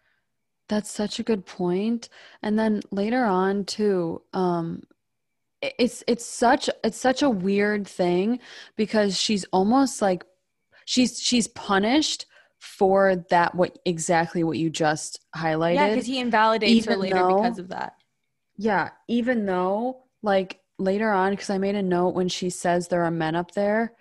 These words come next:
Speaker 1: like, he assumes that it's because
Speaker 2: Of her
Speaker 1: of her
Speaker 2: fiance. I, yeah, I
Speaker 1: fiance,
Speaker 2: wrote about
Speaker 1: when
Speaker 2: that too.
Speaker 1: Yeah, when literally she could very well be just concer-, just as concerned that there are men, period, up
Speaker 2: Just
Speaker 1: there.
Speaker 2: people.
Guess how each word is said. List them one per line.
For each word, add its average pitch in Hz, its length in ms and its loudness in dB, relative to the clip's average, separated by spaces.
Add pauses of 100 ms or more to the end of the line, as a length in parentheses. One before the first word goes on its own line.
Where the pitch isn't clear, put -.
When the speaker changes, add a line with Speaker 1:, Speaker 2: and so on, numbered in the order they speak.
(320)
Speaker 1:
like, 175 300 0
he 220 240 2
assumes 190 680 2
that 190 120 2
it's 175 160 -2
because 175 560 -2
Speaker 2:
Of 247 160 -4
her - 60 0
Speaker 1:
of - 20 2
her 165 60 2
Speaker 2:
fiance. 220 420 0
I, - 20 4
yeah, 165 80 4
I 202 160 2
Speaker 1:
fiance, 160 280 2
Speaker 2:
wrote 175 180 -4
about 180 160 -6
Speaker 1:
when 190 140 0
Speaker 2:
that 180 120 -6
too. 180 140 -12 (420)
Speaker 1:
Yeah, 233 340 4
when 202 320 0
literally 220 460 2
she 196 420 -2
could 196 240 -4
very 190 340 4
well 208 320 4
be 180 180 0
just 175 300 -2
concer-, 185 380 -4 (100)
just 190 380 0
as 175 280 0
concerned 175 600 -2 (160)
that 175 160 -4
there 175 200 2
are 165 320 2
men, 170 380 0
period, 151 680 0
up 156 140 -2
Speaker 2:
Just 208 260 0
Speaker 1:
there. - 100 -8
Speaker 2:
people. 202 280 -4